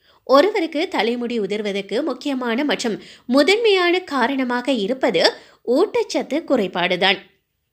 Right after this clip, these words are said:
தலைமுடி வலுவாக இருக்க வேண்டுமென்றால், மயிர்கால்களின் வலிமைக்கு தேவையான ஊட்டச்சத்துக்கள் கிடைக்க வேண்டும். அது கிடைக்காத பட்சத்தில்தான் அதிக அளவிலான தலைமுடி கொட்ட ஆரம்பிக்கிறது. தலைமுடி உதிர்வதை தடுக்க பல்வேறு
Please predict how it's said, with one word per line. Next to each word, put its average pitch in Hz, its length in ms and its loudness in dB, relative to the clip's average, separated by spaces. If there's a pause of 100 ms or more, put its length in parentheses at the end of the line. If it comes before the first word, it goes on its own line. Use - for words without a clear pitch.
(100)
தலைமுடி 285 800 0
வலுவாக 294 580 -2
இருக்க 226 240 -6
வேண்டுமென்றால், 220 640 -4 (380)
மயிர்கால்களின் 339 840 2
வலிமைக்கு 262 560 -6
தேவையான 196 680 -2 (240)
ஊட்டச்சத்துக்கள் 330 800 0
கிடைக்க 294 400 0
வேண்டும். 180 360 -2 (420)
அது 240 300 2
கிடைக்காத 277 540 -2
பட்சத்தில்தான் 214 680 -2 (280)
அதிக 247 420 2
அளவிலான 320 540 0
தலைமுடி 220 680 -2 (140)
கொட்ட 359 240 2
ஆரம்பிக்கிறது. 185 840 2 (560)
தலைமுடி 440 560 2
உதிர்வதை 320 520 -6
தடுக்க 226 420 -8
பல்வேறு 269 440 -2